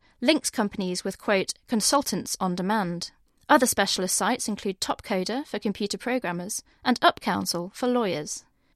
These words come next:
Consultants on M B A's platform charge between two hundred fifty and four thousand eight hundred pounds a day. Then M B A adds its fee of twenty percent. Mister Nagara, who's thirty,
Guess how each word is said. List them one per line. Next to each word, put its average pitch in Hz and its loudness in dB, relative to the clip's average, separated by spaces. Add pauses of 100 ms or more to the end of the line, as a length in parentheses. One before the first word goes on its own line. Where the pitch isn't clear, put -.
(320)
Consultants 320 2
on 247 6
M 240 6
B 226 4
A's 262 4
platform 180 -4
charge 233 2
between 220 0
two 339 2
hundred 269 2
fifty 190 -4
and 196 -4
four 294 2
thousand 208 -2
eight 285 0
hundred 208 -2
pounds 180 -4
a 175 -6
day. - -4 (260)
Then 240 6
M 254 8
B 226 6
A 220 6
adds 208 0
its - -2
fee - -4
of 196 -4
twenty - -8
percent. - -6 (500)
Mister 277 4
Nagara, 233 2
who's 190 -2
thirty, 240 -2